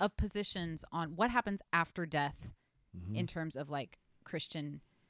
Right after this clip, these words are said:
Speaker 1: you know, what you've done in your life, like,
Speaker 2: Mm-hmm.
Speaker 1: how, and then if you,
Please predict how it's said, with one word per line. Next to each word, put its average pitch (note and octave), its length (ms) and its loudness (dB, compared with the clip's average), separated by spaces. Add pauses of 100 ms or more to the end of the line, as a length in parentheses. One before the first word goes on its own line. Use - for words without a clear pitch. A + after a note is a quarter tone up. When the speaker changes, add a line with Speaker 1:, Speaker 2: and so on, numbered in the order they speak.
(180)
Speaker 1:
you D#3+ 80 -6
know, C3+ 180 -6 (440)
what F3 200 0
you've F3+ 160 -6
done D#3 240 -2
in D3+ 120 -2
your C#3+ 120 -4
life, C#3+ 360 -2 (200)
like, G2 200 4
Speaker 2:
Mm-hmm. G2 200 6
Speaker 1:
how, F3+ 440 8 (100)
and F3 160 0
then D#3+ 300 0
if - 140 -10
you, G3 120 -4